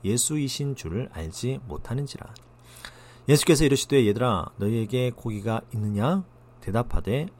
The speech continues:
"없나이다." 이르시되, "그물을 배 오른편에 던지라. 그리하면 잡으리라." 하시니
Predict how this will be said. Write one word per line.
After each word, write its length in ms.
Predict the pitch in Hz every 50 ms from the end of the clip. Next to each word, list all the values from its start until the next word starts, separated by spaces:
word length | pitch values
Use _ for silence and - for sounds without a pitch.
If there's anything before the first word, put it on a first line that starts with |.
| - - -
"없나이다." 640 | - 73 76 95 135 147 107 - - - - - - - - - - - - - - - - - - - - - - - - - 127
이르시되, 560 | 135 156 - - - 156 147 139 120 107 104 -
"그물을 520 | - 135 143 139 131 151 147 123 92 85 -
배 260 | - 113 117 123 - - -
오른편에 600 | 117 127 139 143 131 - 120 110 107 98 85 -
던지라. 640 | - 90 87 - 82 76 73 82 110 135 156 151 -
그리하면 600 | - 110 110 110 95 87 95 107 123 135 139 139
잡으리라." 480 | 127 - - 82 113 120 131 127 135 131
하시니 460 | 107 - - 90 76 73 71 -